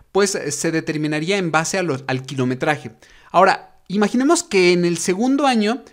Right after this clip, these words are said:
este mismo carro, o este mismo automóvil o equipo de transporte,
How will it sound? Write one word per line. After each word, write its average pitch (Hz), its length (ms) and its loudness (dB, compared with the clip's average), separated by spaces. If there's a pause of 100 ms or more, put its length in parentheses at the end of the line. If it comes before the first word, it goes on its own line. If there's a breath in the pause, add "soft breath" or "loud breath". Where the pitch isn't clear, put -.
(260 soft breath)
este 254 280 0
mismo 233 360 0
carro, 214 560 2
o 143 100 -4
este 170 160 -2
mismo 196 240 0
automóvil 196 540 0
o 131 120 0
equipo 160 280 -2
de 202 60 0
transporte, 196 600 -2